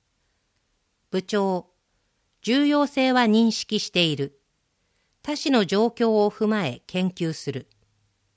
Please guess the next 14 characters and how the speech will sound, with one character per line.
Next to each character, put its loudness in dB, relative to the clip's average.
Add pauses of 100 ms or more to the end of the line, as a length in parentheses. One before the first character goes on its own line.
(960)
問 2
い、 -8 (600)
市 -4
内 2
の 0
震 -2
災 0
用 2
井 -2
戸 2
に 2
つ -8
い -4
て、 -8